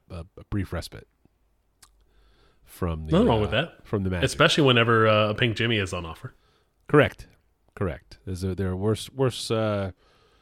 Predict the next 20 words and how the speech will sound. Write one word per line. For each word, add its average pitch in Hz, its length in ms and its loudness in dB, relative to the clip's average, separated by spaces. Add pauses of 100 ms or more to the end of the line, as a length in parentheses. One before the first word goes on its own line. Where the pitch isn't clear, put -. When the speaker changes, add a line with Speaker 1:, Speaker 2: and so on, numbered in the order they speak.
(120)
Speaker 1:
change-ups 113 420 6
to 104 80 -2
throw - 380 -6 (340)
than 82 220 -6
the, 80 220 -8
uh, 71 180 -10
than 78 140 -10
the 78 60 -10
Pink 78 200 -12
Jimmy. - 280 -14 (580)
Yeah. 190 220 -6
Speaker 2:
Indeed, 104 240 -2
indeed. 110 460 -2 (160)
Speaker 1:
Yeah. 123 440 6
Speaker 2:
Uh, 127 40 2
Mike, 139 200 4
before 139 200 0
we 139 80 6
get 123 140 2
started, 87 400 -8